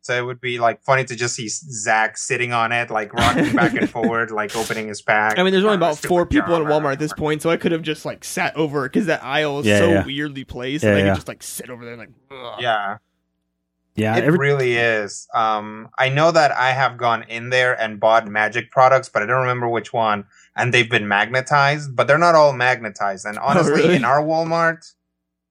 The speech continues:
Speaker 1: like, in our Walmart, the stuff that's not magnetized, 'cause just, it is, would just be so easy to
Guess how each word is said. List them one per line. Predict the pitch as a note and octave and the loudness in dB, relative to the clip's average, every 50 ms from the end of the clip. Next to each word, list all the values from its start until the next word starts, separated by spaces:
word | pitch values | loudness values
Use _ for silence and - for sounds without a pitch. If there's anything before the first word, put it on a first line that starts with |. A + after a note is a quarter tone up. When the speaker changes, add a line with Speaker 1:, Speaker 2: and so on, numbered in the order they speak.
| _ _ _ _ _ _ _ - | _ _ _ _ _ _ _ -8
Speaker 1:
like, | G#2+ A2 G#2+ G2+ G2+ _ _ _ _ _ _ _ _ _ _ _ _ _ - | -6 -6 -6 -6 -10 _ _ _ _ _ _ _ _ _ _ _ _ _ -10
in | A2+ A2 | -4 -2
our | A#2+ C3 C#3 C#3 | 0 2 2 2
Walmart, | C3+ C#3+ C#3+ D3+ D#3 D#3 D#3 D#3 D3+ D#3 D3 - _ _ _ | 2 2 2 2 2 2 2 2 2 0 -2 -6 _ _ _
the | - G#2 G#2 | -14 -12 -10
stuff | - - D3+ C#3+ C#3 | -6 -2 -2 0 2
that's | D3 C#3+ C3 | 2 0 2
not | D3+ D3 C#3 B2 | 2 2 2 2
magnetized, | A#2+ B2 B2+ C3+ C3 B2 - C#3 C3 C3 B2 - - | 0 0 0 -2 -4 -2 2 4 4 4 2 -2 -8
'cause | - A2+ F#2+ | -12 -12 -12
just, | F#2+ G2+ G#2 G#2 G2 - - - - | -10 -8 -8 -8 -8 -10 -14 -14 -8
it | A#2+ A#2+ A#2 A2 G#2+ | -6 -4 -4 -4 -4
is, | A2 G#2 G#2 G#2 | -8 -8 -8 -10
would | G#2+ G#2+ G#2+ G2 | -10 -8 -8 -4
just | G2+ A2+ G#2 G2 | -4 -4 -4 -4
be | G2+ G#2+ | -6 -6
so | G2 - - - B2 A#2 A#2 A#2 | -4 -2 0 2 4 4 4 2
easy | A2+ G#2+ G#2+ G#2+ G#2 G#2+ G2+ | 0 0 -2 -2 -4 -4 -6
to | - | -8